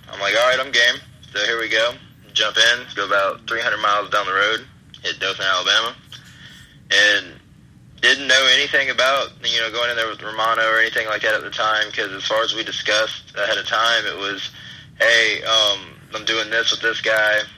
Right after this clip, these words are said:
I'm bring you in, possibly do a run-in, set up a triple threat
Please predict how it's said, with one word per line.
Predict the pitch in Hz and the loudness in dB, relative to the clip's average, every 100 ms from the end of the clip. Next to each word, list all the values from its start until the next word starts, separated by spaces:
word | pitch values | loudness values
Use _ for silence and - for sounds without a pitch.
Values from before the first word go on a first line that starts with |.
| - - - - - - | -20 -20 -20 -20 -20 -10
I'm | 110 110 | -8 -2
bring | 113 | 2
you | 120 | 4
in, | 113 113 110 110 | 6 4 2 -2
possibly | - 107 110 - 104 | 0 2 0 -2 -4
do | 107 | -4
a | 104 | -2
run-in, | 107 110 107 | 0 0 0
set | - 107 | 0 -2
up | |
a | 104 | -2
triple | 113 107 | -4 -2
threat | - 104 107 | -2 0 0